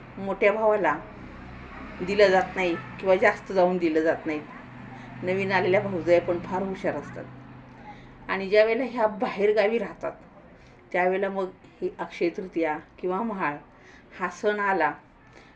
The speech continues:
की शेजारी विचारतात, "तुमच्याकडं आज अक्षय तृतीया किंवा महाळ वगैरे नाही आहे का?" त्यावेळेला त्या उत्साहात सांगतात,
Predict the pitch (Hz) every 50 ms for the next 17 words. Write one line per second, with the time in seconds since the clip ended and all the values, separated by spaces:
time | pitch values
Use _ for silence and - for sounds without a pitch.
0 | - - - 202 202 202 190 - 247 202 190 196 185 185 180 214 202 - 220 185
1 | 175 - 175 165 - - - - - - - 180 180 185 - - 185 - 202 196
2 | 196 196 196 190 185 180 180 196 190 190 185 180 175 160 139 - - - - -
3 | - - - - - - 185 185 190 226 208 208 208 208 190 185 180 180 180 180
4 | - 180 180 185 180 180 180 175 - - - - - - - - - 185 180 170
5 | 170 180 185 202 196 208 196 214 202 202 190 196 208 226 220 165 160 160 - -
6 | - - - - - - - - - - - - - - - - 190 190 202 202
7 | 208 208 - 220 196 202 208 214 220 - - - - 226 196 - - 277 247 240
8 | 240 - - 247 226 196 - 170 160